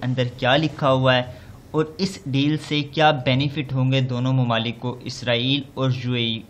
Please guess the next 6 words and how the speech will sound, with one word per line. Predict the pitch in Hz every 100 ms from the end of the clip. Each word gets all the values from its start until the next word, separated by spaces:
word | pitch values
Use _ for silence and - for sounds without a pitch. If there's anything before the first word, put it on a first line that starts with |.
| - -
को, | - 101 - - - - - -
और | 170 170 -
Israel | 165 - 156 - 165 196 214
ने | 185 165 156
यूएई | 127 135 147 156 156 151 151 156 -
को | 147 139